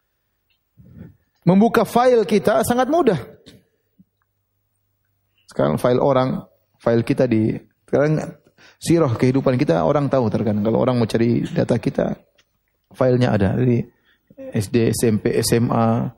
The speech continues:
terus bagaimana perjalanan hidupnya ada filenya. Ya. Sekarang, eh, file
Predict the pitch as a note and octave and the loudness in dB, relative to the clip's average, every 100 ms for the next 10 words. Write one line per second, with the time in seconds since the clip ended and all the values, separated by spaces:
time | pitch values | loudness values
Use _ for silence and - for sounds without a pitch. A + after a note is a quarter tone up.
0 | _ _ - G#2+ A2+ A2 A#2 A2+ A#2+ A2+ | _ _ -10 -4 -2 0 0 0 0 2
1 | G#2 B2 C#3 C3+ B2 - A2+ G2+ F#2 - | 2 0 0 0 -2 0 2 2 0 -2
2 | - - - - _ _ _ _ _ _ | -6 -16 -14 -14 _ _ _ _ _ _
3 | _ _ _ _ _ _ - C#3+ D#3+ D3 | _ _ _ _ _ _ -2 0 2 0
4 | - - _ _ _ _ _ _ _ C4 | -4 -12 _ _ _ _ _ _ _ -12
5 | C3+ C3 C3+ - D3+ D#3 | -6 -4 -4 0 2 2